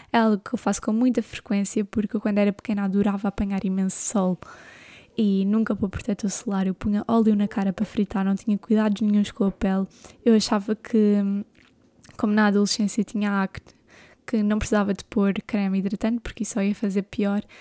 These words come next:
Então a minha pele, para além de geneticamente já ser bastante seca, ainda acabou por ficar pior porque eu apanhava tanto sol e nunca punha creme e andava sempre super queimada na cara, nunca punha protetor.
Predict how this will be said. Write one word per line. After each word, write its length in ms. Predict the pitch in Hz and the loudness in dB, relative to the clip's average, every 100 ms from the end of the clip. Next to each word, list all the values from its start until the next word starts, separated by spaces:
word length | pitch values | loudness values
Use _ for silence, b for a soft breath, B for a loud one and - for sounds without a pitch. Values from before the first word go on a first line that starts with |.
| B B B B 240 | B B B B -4
Então 180 | 220 | -2
a 20 | 220 | 0
minha 180 | 226 | 0
pele, 380 | 226 - 208 202 - _ | 0 0 0 0 -4 _
para 120 | - 214 | -2 2
além 280 | 240 262 | 2 2
de 160 | 214 208 | 2 0
geneticamente 640 | 202 208 - - 202 196 | 0 -2 -4 -4 -2 -2
já 80 | 214 | -4
ser 180 | - 202 | -2 -2
bastante 460 | 202 - 226 214 - | -2 -2 -2 -2 -4
seca, 520 | - 208 202 247 262 - B B B B B B B B B - | -4 -4 -4 -4 -4 -6 B B B B B B B B B 4
ainda 260 | 254 254 | 4 6
acabou 320 | 254 262 247 | 6 6 6
por 220 | 247 - 247 | 4 0 0
ficar 440 | - 254 - 247 | -2 -2 2 0
pior 420 | - - 254 240 | 2 4 4 4
porque 300 | 240 - 214 | 0 -4 -2
eu 20 | 214 | 0
apanhava 420 | 220 214 202 202 | 2 2 0 -2
tanto 360 | - 254 247 | 0 2 2
sol 360 | - - 226 202 | 0 2 2 2
e 40 | |
nunca 260 | 202 208 240 | 0 -2 -4
punha 280 | - 240 240 | -2 -2 -2
creme 420 | - 226 214 202 - | 0 0 0 -2 0
e 120 | 226 | 0
andava 260 | 220 214 | 2 0
sempre 320 | 214 240 226 - | 0 -2 -2 -2
super 340 | - 240 247 | -2 2 2
queimada 440 | 247 247 247 226 | 2 2 2 2
na 120 | 233 240 | 2 2
cara, 300 | - 214 202 | -2 -2 0
nunca 240 | 214 233 | 0 0
punha 280 | - 226 220 | 0 0 0
protetor. 640 | - - 226 - 220 226 | -2 -2 -2 0 2 2